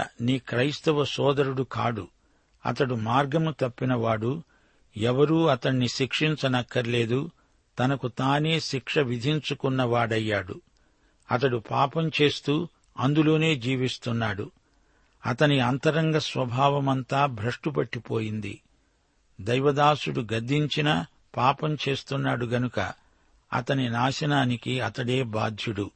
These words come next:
సంఘ సహవాసానికి కావాలని తనను తానే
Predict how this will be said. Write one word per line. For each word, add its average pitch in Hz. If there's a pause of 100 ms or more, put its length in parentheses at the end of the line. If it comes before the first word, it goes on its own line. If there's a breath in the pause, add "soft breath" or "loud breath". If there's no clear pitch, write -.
(800)
సంఘ 139
సహవాసానికి 135
కావాలని 135 (400)
తనను 127
తానే 139